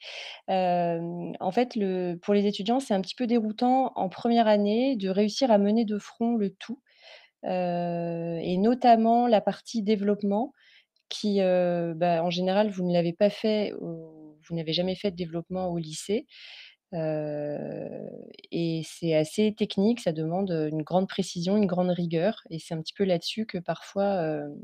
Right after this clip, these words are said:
ça peut achoper. Alors, les, les, donc, comme tous les B U T, euh, le nôtre est construit, euh, autour d'une approche par compétences.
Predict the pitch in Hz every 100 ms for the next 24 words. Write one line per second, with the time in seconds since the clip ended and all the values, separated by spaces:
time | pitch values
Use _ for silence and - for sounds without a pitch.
0 | - - - - 170 - 190 165 165 -
1 | - _ _ _ _ _ _ - - 185
2 | - 175 175 151 190 185 185 185 175 170
3 | 214 202 254 226 196 202 185 175 247 -
4 | - - - - - 185 175 175 196 226
5 | 202 190 180 - - 220 202 170 160 160
6 | - 180 190 185 185 170 - 196 - 175
7 | - 175 180 208 277 -